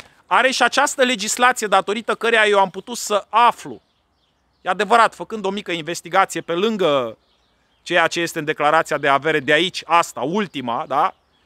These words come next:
Datorită acestei legislații, eu am putut să aflu date despre bârlogul domnului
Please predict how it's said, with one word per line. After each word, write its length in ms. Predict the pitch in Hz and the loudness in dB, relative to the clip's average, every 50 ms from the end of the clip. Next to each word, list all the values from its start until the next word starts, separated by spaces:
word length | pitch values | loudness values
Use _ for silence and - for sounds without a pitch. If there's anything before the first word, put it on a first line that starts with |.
| _ _ _ _ _ _ _ | _ _ _ _ _ _ _
Datorită 460 | _ 156 170 180 - 185 233 262 254 | _ 0 0 2 2 -2 -2 2 2
acestei 380 | 254 233 - 247 247 - 247 233 | 2 2 0 -4 -4 -4 -4 -2
legislații, 800 | 220 202 170 165 180 - 202 214 240 240 - 254 240 247 220 - | -2 -2 -4 -4 -8 0 2 4 4 2 0 -6 -8 -8 -10 -12
eu 200 | _ 170 196 233 | _ -2 2 2
am 120 | 226 214 185 | 2 2 0
putut 240 | 202 190 - 233 | -6 -10 -10 -10
să 120 | - - - | -4 0 2
aflu 500 | 190 208 214 208 - 220 220 214 202 196 _ _ _ _ _ _ _ _ _ _ _ _ _ _ _ _ _ _ _ _ _ _ _ _ _ _ _ _ _ _ _ _ _ _ - 143 156 _ | 4 4 4 2 -2 -6 -6 -6 -8 -10 _ _ _ _ _ _ _ _ _ _ _ _ _ _ _ _ _ _ _ _ _ _ _ _ _ _ _ _ _ _ _ _ _ _ -20 -20 -20 _
date 360 | - 196 196 220 - - 196 | 0 2 2 2 2 -2 -6
despre 480 | 170 170 196 202 - - 196 196 190 190 | -4 -4 -4 -4 -4 -6 -4 -2 -2 -2
bârlogul 560 | 165 151 185 185 202 226 233 220 180 180 165 | -2 -2 0 2 4 4 4 2 0 -4 -2
domnului 640 | 175 214 208 208 202 196 190 185 180 151 143 139 | -2 -2 -2 -2 -4 -4 -2 -2 -2 -4 -6 -10